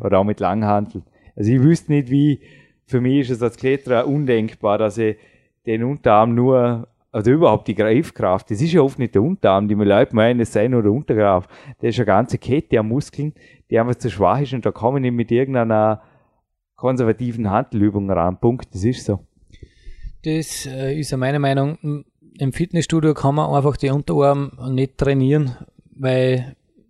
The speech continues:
Speaker 2: es geht nur an einem Griffboard, wo man's wirklich funktional trainieren kann und wo man sämtliche Muskeln, die was da zusammenspielen,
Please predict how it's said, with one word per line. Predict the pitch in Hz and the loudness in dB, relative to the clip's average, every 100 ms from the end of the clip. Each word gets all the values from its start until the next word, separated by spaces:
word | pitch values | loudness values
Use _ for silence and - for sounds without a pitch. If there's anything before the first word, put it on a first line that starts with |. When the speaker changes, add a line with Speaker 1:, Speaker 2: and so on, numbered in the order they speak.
| _ | _
Speaker 2:
es | 139 - | -8 -8
geht | - 135 160 143 - _ _ | -2 -2 -2 -6 -12 _ _
nur | - 147 160 | -4 0 2
an | 151 | 0
einem | 143 | -2
Griffboard, | 131 156 - - 139 135 123 | 0 0 -2 0 2 2 2
wo | 143 | 0
man's | 143 131 - | 0 -2 -4
wirklich | 139 147 139 | -6 -4 -4
funktional | - 147 - 123 117 127 | -2 -2 -2 -2 -2 -2
trainieren | 127 123 131 131 | -4 -4 -4 -2
kann | 117 113 | -2 -2
und | 120 120 | -6 -8
wo | 117 127 | -8 -6
man | 135 123 | -2 -2
sämtliche | - 143 - 127 | -2 -6 -4 -4
Muskeln, | 135 147 - 147 | -2 -4 -4 -4
die | 131 | -4
was | 135 | -2
da | 139 | -4
zusammenspielen, | - 123 131 - 127 127 | -4 -4 -4 -4 -2 -2